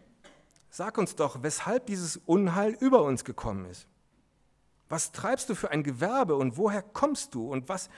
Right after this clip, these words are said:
ist dein Land und aus welchem Volk bist du?" Die Seeleute haben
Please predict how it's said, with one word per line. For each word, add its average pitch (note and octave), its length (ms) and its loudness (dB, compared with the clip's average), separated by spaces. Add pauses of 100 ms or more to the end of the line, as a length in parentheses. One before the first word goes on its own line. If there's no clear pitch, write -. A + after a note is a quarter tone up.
(140)
ist - 240 -4
dein F#3+ 140 4
Land G#3 340 2
und E3+ 100 -2
aus D#3+ 160 0
welchem G3+ 300 0
Volk C#4+ 460 2
bist - 360 -6
du?" F#2 220 -10 (2500)
Die C3+ 100 -2
Seeleute G3+ 520 0
haben D#3+ 300 -2